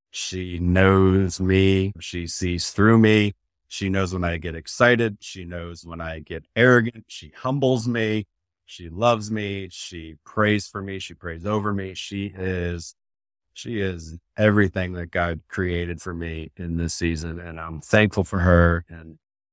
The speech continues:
crazy about my big family. I've always wanted a big family. God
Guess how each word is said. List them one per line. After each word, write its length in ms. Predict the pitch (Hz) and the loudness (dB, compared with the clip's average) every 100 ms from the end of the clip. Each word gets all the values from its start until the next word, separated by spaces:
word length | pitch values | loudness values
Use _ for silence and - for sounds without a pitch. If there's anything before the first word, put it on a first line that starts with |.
| _ _ - | _ _ -4
crazy 480 | - 127 127 113 | 6 8 8 6
about 280 | 107 98 98 | 4 4 0
my 120 | 95 | -2
big 280 | 90 98 87 | -6 -6 -8
family. 480 | - 90 90 87 85 | -8 -8 -8 -8 -8
I've 100 | 85 | -6
always 240 | 92 90 | -6 -6
wanted 400 | 92 104 113 113 | -2 2 4 4
a 40 | 104 | 0
big 200 | 104 92 | -6 -6
family. 360 | 104 98 98 | -4 -2 -2
God 280 | 92 92 82 | -4 -8 -8